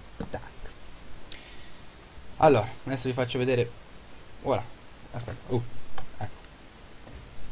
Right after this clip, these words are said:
Se li attiviamo, ragazzi, questi elevator track si accendono fino a giù di sotto. Sì, è una cosa strana, non hanno il limite di quindici binari, ma, eh, vanno fino a giù. Ok? E quindi quando sono accesi, questi binari sono in modalità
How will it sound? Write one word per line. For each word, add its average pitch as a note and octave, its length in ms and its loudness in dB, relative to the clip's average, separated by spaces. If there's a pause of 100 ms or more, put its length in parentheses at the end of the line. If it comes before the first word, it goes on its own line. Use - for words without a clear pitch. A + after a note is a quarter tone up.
(480)
Se C#4 180 12
li C4 120 10
attiviamo, G3 500 10
ragazzi, E3 500 6 (720)
questi B3+ 320 10
elevator G#3+ 400 12
track F3+ 300 8
si - 80 6
accendono D3 400 6
fino F#3 200 0
a - 40 2
giù F3 80 2
di E3+ 100 4
sotto. G2+ 320 2
Sì, C3 140 4
è C3 60 6
una D#3 120 4
cosa F3 180 4
strana, B2 280 4
non F3+ 220 6
hanno E3+ 160 6
il D3+ 60 6
limite D3 280 6
di C3+ 100 0
quindici D3 380 6
binari, D#3 420 10
ma, D3+ 240 10
eh, C3+ 400 6
vanno F#3 240 12
fino D#3 180 4
a A#2+ 40 6
giù. G#2+ 120 2 (500)
Ok? D3+ 380 12 (280)
E D3 960 10 (140)
quindi F3+ 280 10
quando C4 260 12
sono G3+ 200 6
accesi, D3 480 6
questi A3+ 360 10
binari E3+ 360 8
sono E3+ 160 4
in D3+ 60 4
modalità E3+ 460 10